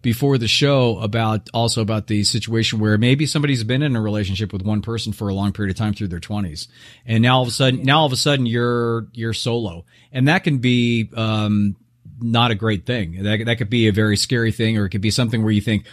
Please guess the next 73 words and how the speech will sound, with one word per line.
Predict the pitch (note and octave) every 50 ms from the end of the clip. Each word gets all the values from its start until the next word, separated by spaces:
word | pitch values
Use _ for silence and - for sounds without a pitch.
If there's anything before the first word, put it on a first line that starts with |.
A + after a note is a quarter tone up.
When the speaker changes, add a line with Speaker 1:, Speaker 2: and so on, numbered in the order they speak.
| - _ -
Speaker 1:
"Man, | G#2+ B2+ C3+ B2+ G#2+
it's | G2+ -
been | - C3+ A#2 -
five | - A#2+ A2 G#2+
or | G2+
six | G2 - G#2+ - -
or |
seven | - - A2+ G#2 G#2+
years | G#2 G2+ -
since | - G2+ -
I've | G#2 F2
been | E2 G2 G2
out | G#2 A2 A#2 A2
there. | - G#2+ G2 G2 G2
I, | F#2+ F#2+ G2
I | G#2+
don't | G#2 G2+ G2+
even | F#2+ F#2+ G2
know." | G2 G2 G2
Speaker 2:
Yeah, | F#2+ F#2+ F#2 G2 C3+ E3+ F3 F3+ F3
Speaker 1:
You | A#2+
know, | A2+
Speaker 2:
that's | A2+ A2+ -
Speaker 1:
it's, | D#3 -
it's, | B2 G#2 -
it's | C#3 C3+ - -
since | - D#3 C#3 -
the | -
Speaker 2:
crazy. | C3 A#2+ -
Speaker 1:
Clinton | D3+ D#3+ E3 - C3+
administration, | A#2+ A2 G2+ A2+ A#2 A2 G#2+ - - - A#2 A2 G#2 - - G#2+
I | G#2+ A2
haven't | A#2+ A2+ G2+ G#2+
been | F#2 G2+ G2+ F#2
dating. | G2+ A2 A2+ A#2+ A2+ A2 G#2+ G#2
Speaker 2:
Right. |
Speaker 1:
So, | F#2+ - B2+ A2+ A2+ A2 G#2+ -
Speaker 2:
Yeah, | G3+ G#3 G3
we | F#3+
were | F#3+ F#3+
Speaker 1:
you | C#3 C3+
know, |
Speaker 2:
saying | - B2+ B2+
Speaker 1:
you | B2+
Speaker 2:
it's | G#2 - -
like | F#3+ F3 - _
you | - G3+
were | G#3 G#3 G#3
in | G3+ G3
a | F3+
coma | - - - - F3+ F#3+ A#3+ B3+ A3 F3 - - -
for | - C#3+
Speaker 1:
Yeah, | D3 E3+ F3+ E3
Speaker 2:
seven | D3 B2+
Speaker 1:
yeah. | D3+ E3+
Speaker 2:
years, | D3+ D#3+
Speaker 1:
What, | F3 G#3+
Speaker 2:
and | - F#3+
Speaker 1:
which | G#3+ A#3+
Speaker 2:
all | F#3
Speaker 1:
is, | A#3+ G#3
Speaker 2:
of | F#3+
a | A3
Speaker 1:
which | C4+ D4
Speaker 2:
sudden | C#4 G3+ F#3+
Speaker 1:
is, | F#3 F3 -
Speaker 2:
you | D#4 G4+
step | G#4 E4 - G3+
Speaker 1:
yeah. | F3+ E3+ F#3+
Speaker 2:
out | G#3 F#3+
and | - F3
you're | E3 E3+
like, | E3+ E3+ E3 E3+